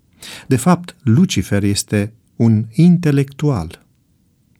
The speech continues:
Șarpele era cel mai inteligent dintre toate fiarele câmpului. Inteligența, fără iubire, inventează arme de distrugere în masă, sparge conturi bancare, evadează, face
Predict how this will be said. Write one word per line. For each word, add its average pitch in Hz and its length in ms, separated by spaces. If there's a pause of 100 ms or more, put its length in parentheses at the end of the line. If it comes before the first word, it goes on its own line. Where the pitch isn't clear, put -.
(340)
Șarpele 135 640
era 139 200
cel 208 280
mai 160 160
inteligent 113 680
dintre 95 340
toate 147 440
fiarele 107 440
câmpului. 85 640 (460)
Inteligența, 98 720
fără 104 240
iubire, 92 520 (760)
inventează 131 640
arme 117 400
de 92 100
distrugere 95 560
în 92 120
masă, - 540 (540)
sparge 95 640 (120)
conturi 104 560
bancare, 87 800 (140)
evadează, 117 880 (400)
face 120 540